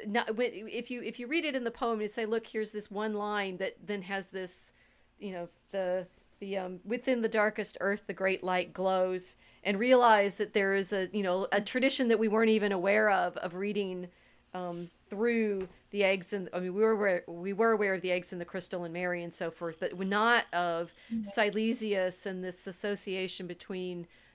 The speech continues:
Speaker 1: where he came from and where Saint John Cantius came from, and, you know, therefore where I am participating in the, you know, the presence of our Lord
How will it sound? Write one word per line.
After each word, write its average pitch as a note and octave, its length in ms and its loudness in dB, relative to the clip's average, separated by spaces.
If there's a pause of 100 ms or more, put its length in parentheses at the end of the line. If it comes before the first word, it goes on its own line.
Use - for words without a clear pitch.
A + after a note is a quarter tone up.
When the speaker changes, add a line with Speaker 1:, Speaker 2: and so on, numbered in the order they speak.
(120)
Speaker 1:
where F#3+ 140 -6
he B3 240 -4
came G#3 280 -2
from F#3+ 360 -6
and F3+ 100 -6
where F3 260 -4
Saint - 300 -10
John F3+ 160 -6
Cantius A3 540 -4
came F#3+ 240 -8
from, F3 380 -8
and, E3 220 -12
you F#3 120 -10
know, E3 100 -12
therefore F3+ 300 -10
where E3+ 240 -8
I F#3+ 140 -2
am G#3 180 -2
participating F3 760 -10
in F#3+ 280 -6
the, F3 200 -2 (400)
you F3+ 120 -10
know, E3+ 80 -8
the - 80 -10
presence F#3+ 400 -6
of E3+ 80 -8
our F3 100 -4
Lord F3+ 520 -4